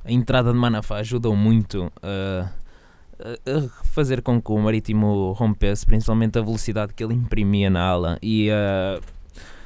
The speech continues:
e o facto de não haver tanta necessidade que ele descesse, algo que, por exemplo, no jogo contra o Benfica não se viu. O Manafá falhou muito nesse aspecto, eh, e são <laughs> trinta e um remates, acho que fala por si, mas também muito desperdício do Porto,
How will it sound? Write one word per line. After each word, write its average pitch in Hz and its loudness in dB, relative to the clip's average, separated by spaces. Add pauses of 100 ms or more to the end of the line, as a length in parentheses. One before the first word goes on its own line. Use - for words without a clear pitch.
(600)
e 214 0
o 208 4
facto - 2
de 185 2
não 185 6
haver 147 6
tanta 156 4
necessidade 120 2
que 120 -2
ele 117 0
descesse, - -4
algo 110 -6
que, - -20 (100)
por 110 2
exemplo, 107 0
no 117 -2
jogo 107 -4
contra 107 -2
o 104 2
Benfica 107 -2
não 110 -2
se - -12
viu. 92 -6
O 92 -10
Manafá 98 -6
falhou 107 -2
muito 104 0
nesse 101 -4
aspecto, 98 -8 (500)
eh, 120 -4 (200)
e 120 -6
são 113 -4
<laughs> - -2
trinta 123 -2
e 117 2
um 123 2
remates, - 2
acho 110 4
que - -4
fala 110 4
por - 12
si, 107 4
mas 127 2
também 113 2
muito 120 2
desperdício 110 4
do 98 0
Porto, 101 -2